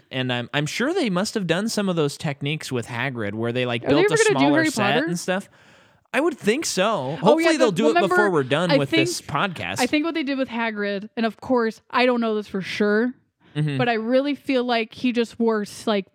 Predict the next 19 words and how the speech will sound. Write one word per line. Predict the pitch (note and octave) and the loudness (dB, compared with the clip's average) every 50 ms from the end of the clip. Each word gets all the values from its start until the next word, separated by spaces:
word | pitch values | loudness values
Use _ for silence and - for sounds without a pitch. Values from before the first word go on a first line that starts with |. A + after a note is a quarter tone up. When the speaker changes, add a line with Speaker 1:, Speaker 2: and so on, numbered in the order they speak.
| G3 F3+ F3+ F#3 | -10 -10 -10 0
Speaker 2:
big, | - A3+ A3 A3 G#3+ G#3+ G#3+ G#3+ | 4 4 6 6 4 2 0 -2
huge | A3 - A#3 A3+ A3 G3+ G3+ | -4 -2 0 0 0 0 -2
lifts | F#3 F#3+ G3 G#3 G#3 G3+ - - - | -4 -2 -2 -2 -2 -4 -8 -14 -8
and | - A#3+ G#3 G3+ | -4 -2 -2 0
maybe | G#3 G#3 G#3 G3 A3 | 0 0 0 0 -2
even, | G#3+ A3 G#3 G#3+ G#3 G3+ | -2 -2 -2 -2 -4 -2
like, | F#3+ F#3+ F#3+ F#3+ - | -4 -4 -6 -8 -10
stilts. | - - - - - G#3 G3+ F3+ - - - - - - - - _ _ _ _ _ _ _ _ _ _ _ _ _ - | -14 -16 -12 -2 -2 -2 -2 -2 -6 -12 -16 -20 -20 -20 -20 -20 _ _ _ _ _ _ _ _ _ _ _ _ _ -2
Speaker 1:
Yeah. | D3+ D#3 D#3 C#3 B2+ G#2 G2 A#2 - - - _ _ _ _ _ _ | 0 0 0 0 -2 -4 -8 -12 -16 -20 -20 _ _ _ _ _ _
Speaker 2:
Of | - C4 A#3 - | -2 -2 -2 0
course, | - D4 D4+ C#4+ C4+ - | 0 2 2 2 0 0
when | C#4 C4+ B3+ | -2 0 0
they're | B3 A#3+ | 0 0
in | A3+ A#3 A#3+ | 0 0 0
his | A#3+ A3 G3 | 0 0 -2
house, | - - G#3 G3+ G3+ G#3+ A#3+ C#4 - - - _ | -6 -4 -2 0 0 0 0 -2 -4 -8 -18 _
that's | - A3+ G#3+ G#3+ G#3+ - | -2 0 0 0 -4 -8
all, | - - A3 G#3 G#3 G#3 F#3+ F#3 F#3 F3+ G3+ G#3+ A#3 D#4+ | -6 -2 0 0 2 0 0 -2 -4 -6 -8 -12 -12 -8
um, | - G#3+ G#3+ G3+ F#3+ F3+ - - - - G#3 | -4 -2 -2 -2 -2 -4 -6 -8 -10 -10 -12